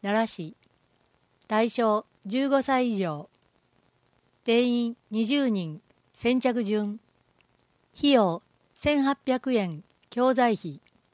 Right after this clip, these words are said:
持ち物、筆記用具、動きやすい服装、昼食。申し込み方法。十一月十四日金曜、必着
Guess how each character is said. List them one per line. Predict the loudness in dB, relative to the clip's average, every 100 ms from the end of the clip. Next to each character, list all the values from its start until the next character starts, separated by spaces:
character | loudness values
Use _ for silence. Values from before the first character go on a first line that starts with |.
| _ _ _ _
持 | -6 -4
ち | -2
物、 | -2 -4 -6 -14 _ _ _
筆 | -8 -8 -6
記 | 0 4
用 | 6 6
具、 | 2 -2 -6 -14 _ _
動 | 4 4 4
き | 2
や | 0
す | 0
い | -2
服 | -2 -8
装、 | -8 -6 -6 -8 -14 _ _ _
昼 | -6 -4 -2
食。 | -4 -2 -4 -4 -8 _ _ _ _ _ _ _
申 | 2 4
し | 4
込 | 4
み | 4 4
方 | 4 4 2
法。 | -2 -6 -10 _ _ _ _ _ _ _ -2
十 | 0
一 | 2 2
月 | 0 0
十 | -2 0 0
四 | 0
日 | -2 -8 -6
金 | -2 0
曜、 | 2 2 0 -2
必 | -4
着 | -2 -4 -2 -2